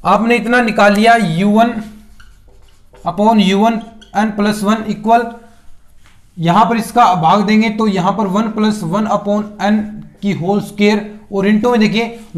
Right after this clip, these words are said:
log n है आपके पास, और इसका जब आप प्रसार करेंगे log n प्लस वन का, तो एक तो log n और प्लस log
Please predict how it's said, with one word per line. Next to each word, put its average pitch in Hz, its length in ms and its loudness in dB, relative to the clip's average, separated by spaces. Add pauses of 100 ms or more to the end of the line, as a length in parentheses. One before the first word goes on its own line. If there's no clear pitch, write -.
log 202 300 2
n 233 180 0
है 202 200 -2
आपके 202 300 0
पास, 208 380 0 (400)
और 214 140 2
इसका 254 300 2
जब 233 180 2
आप 233 180 6
प्रसार 196 340 0
करेंगे 214 360 -2
log 202 380 0
n 226 200 -2
प्लस 208 260 -4
वन 202 180 -2
का, 202 160 0 (320)
तो 202 80 0
एक 208 200 2
तो 214 100 0 (300)
log 190 340 2 (220)
n 220 220 -2 (1500)
और 175 200 -4
प्लस 226 440 -2
log 185 380 2